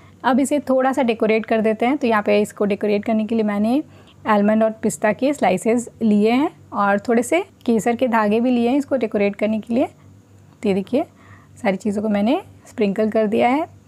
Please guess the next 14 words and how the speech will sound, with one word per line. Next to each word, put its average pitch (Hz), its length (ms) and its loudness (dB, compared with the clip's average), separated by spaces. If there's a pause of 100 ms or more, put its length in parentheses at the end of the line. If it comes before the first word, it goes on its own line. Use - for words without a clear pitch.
(280)
पुडिंग 220 280 2
के 233 100 0
ऊपर 233 280 0
और 202 280 0
हमारा 196 360 -2
पुडिंग 208 360 -2 (200)
देखने 202 320 -2
में 208 100 -4
कितना 226 400 -2
ज़्यादा 220 300 2
सुंदर 214 340 0
लग 220 180 2
रहा 220 120 2
है। 269 140 0